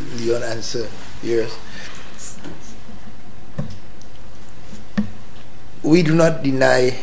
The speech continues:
logic. And especially sitting here in this school, I know you deal a lot with logics. <clears throat>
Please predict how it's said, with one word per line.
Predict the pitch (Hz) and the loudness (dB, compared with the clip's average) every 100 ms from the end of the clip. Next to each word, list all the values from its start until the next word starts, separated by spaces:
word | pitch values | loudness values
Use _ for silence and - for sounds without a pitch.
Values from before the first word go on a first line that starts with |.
| - - | -2 0
logic. | 123 113 - - - - - - - - - - - - - - - - - - | 2 2 0 -2 -2 -2 -2 -2 -2 -2 -2 -2 -2 -2 -2 -2 -2 -2 -2 -2
And | 117 | -2
especially | 113 - 147 139 135 | 4 6 8 6 4
sitting | - 131 135 | 2 0 2
here | 131 175 151 131 139 - | 6 10 10 8 2 -2
in | - 117 117 | 0 2 2
this | 143 | 2
school, | - 160 147 120 113 - - - - - - - - - | 2 4 4 4 0 -2 -2 -2 -2 -2 -2 -2 -2 -2
I | 117 | 0
know | 120 139 151 135 | 2 6 8 8
you | 131 123 123 120 113 - - | 6 4 2 2 0 -2 0
deal | 127 135 | 4 4
a | 120 | 6
lot | 117 117 - | 4 2 0
with | 117 | 0
logics. | 127 127 - - - - - | 0 0 0 -2 -2 -2 -2
<clears throat> | - | -2